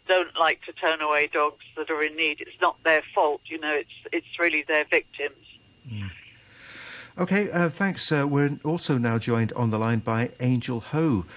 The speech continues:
Speaker 2: from, uh, Fly with Pet. Um, and that, uh, is a company which offers, uh, private jet services where people can actually fly on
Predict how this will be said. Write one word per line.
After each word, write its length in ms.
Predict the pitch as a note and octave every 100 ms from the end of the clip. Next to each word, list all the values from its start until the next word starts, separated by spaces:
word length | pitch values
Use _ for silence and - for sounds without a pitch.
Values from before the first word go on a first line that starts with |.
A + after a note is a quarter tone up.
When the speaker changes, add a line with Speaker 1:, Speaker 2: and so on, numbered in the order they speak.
| -
Speaker 2:
from, 380 | - B2 A2 A#2
uh, 160 | A2+ -
Fly 420 | - C3 A#2+ A2+
with 300 | A2 G2+ -
Pet. 460 | - E3+ F3+ - - - - -
Um, 320 | C3 C#3 C#3 - - -
and 220 | - B2+ C3+
that, 340 | F3+ - -
uh, 60 | C3+
is 260 | B2+ C3
a 180 | D3+ D3 - - - - -
company 300 | D#3 D3+ C#3+
which 180 | C3
offers, 300 | D#3 D3+ C#3+
uh, 100 | C#3
private 520 | A#2 - F3 E3+ D#3+ A#2+
jet 260 | E3+ -
services 680 | - C3+ G#2+ G#2+ A2+ G2 -
where 140 | A2
people 400 | G2+ - A#2+ A#2
can 160 | G#2 A2
actually 320 | A2+ - A2
fly 480 | G2+ - A#2 A2 G#2+ -
on 220 | A2+